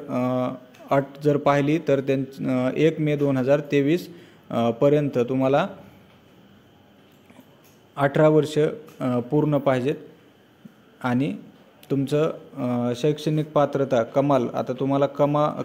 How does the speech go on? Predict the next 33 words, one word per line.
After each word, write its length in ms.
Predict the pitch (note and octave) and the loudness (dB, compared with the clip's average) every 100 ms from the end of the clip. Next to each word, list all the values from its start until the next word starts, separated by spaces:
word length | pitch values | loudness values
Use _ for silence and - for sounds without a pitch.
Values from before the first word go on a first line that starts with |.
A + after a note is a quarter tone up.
| - | -4
किमान 300 | D#3 D#3 D#3 | 0 0 2
आणि 300 | C#3+ C#3+ G#3 - - - | 0 0 -4 -8 -20 -6
कमाल 280 | D3+ D3+ D#3 | 0 2 4
वयोमर्यादा 640 | D3+ D3+ C#3+ C#3+ C#3 C#3 C3 | 6 6 6 4 4 4 4
दिलेली 340 | C3+ C3+ C3 | 4 4 4
आहे. 220 | B2 B2 | 2 0
तर 160 | C#3+ C#3 | -2 -2
सहाय्यक 640 | - D3 D3 D#3+ E3+ E3 | 0 0 2 2 2 0
कक्ष 240 | D#3 - | -2 0
अधिकारीला 600 | D3 C#3+ C#3+ C#3+ C#3+ C#3 | 2 2 2 2 4 2
तुमचं 420 | C3+ C#3 C3 C#3 D3 - - - | 0 -2 -2 -2 -4 -8 -20 -2
कमीत 240 | D#3 E3+ E3 | 0 0 0
कमी 200 | D#3+ D#3 | 0 2
वय 320 | D3 C#3+ C3+ D#3 - - - - | 4 4 4 0 -10 -20 -20 -6
अठरा 440 | - D3 D3+ E3 E3 | 0 0 2 4 4
वर्ष 320 | D#3 C#3 - | 4 0 -2
पाहिजे 440 | C#3 C#3+ B2+ C3 - | 0 2 2 0 -2
आणि 220 | C3+ C3+ | -4 0
राज्य 300 | C3+ C#3+ C#3+ | 2 4 4
निरीक्षकला 640 | C#3+ C#3+ C#3 - C3+ C3+ C3 | 2 2 0 -2 -6 -2 -2
तुम्हाला, 420 | C3+ C3+ B2+ C#3 - - - _ | 0 0 0 -2 -6 -18 -20 _
राज्य 320 | - C#3 C#3+ D3 | 0 2 2 0
कर 240 | D3 C#3 | 2 0
निरीक्षकला 640 | C#3 C3+ C#3 C3+ B2 C3+ | 0 0 -2 -6 -4 0
एकोणीस 520 | C#3 D3 D3+ C#3+ D3 | 2 2 0 0 -2
वर्ष, 300 | C3+ B2+ - C3+ - - - - - | 0 0 -2 -6 -6 -16 -20 -10 0
पोलीस 360 | D3 D#3 D#3 | 2 2 0
उपनिरीक्षक 840 | D3+ D3+ D3 C#3+ C#3 C3+ C#3 C#3 B2 - | -4 -2 -2 -4 0 2 2 0 -4 -4
म्हणजे 200 | B2+ B2 | -4 -2
पीएसआयला 640 | B2+ C#3+ D3 C#3+ C#3+ C3+ C3 | -2 0 0 2 2 2 0
तुमचं 320 | C3 C3 C3+ | -2 -4 -4
एकोणीस 540 | C3+ C#3+ D3+ D3+ D3 | -2 -2 -2 -2 0
वर्ष 260 | C#3 B2+ - | 0 -2 -4